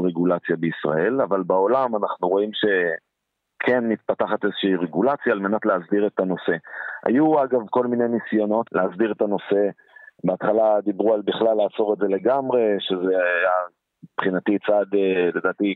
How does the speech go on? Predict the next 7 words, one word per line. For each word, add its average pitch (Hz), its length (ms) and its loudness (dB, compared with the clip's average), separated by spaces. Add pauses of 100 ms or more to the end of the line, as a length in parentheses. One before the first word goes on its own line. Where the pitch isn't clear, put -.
(140)
מאוד 104 220 0
קיצוני, 110 500 -2 (120)
ובאמת 117 400 -2
הוא 117 100 0
נפל 110 280 0
מאוד 104 300 0
מהר. 117 360 2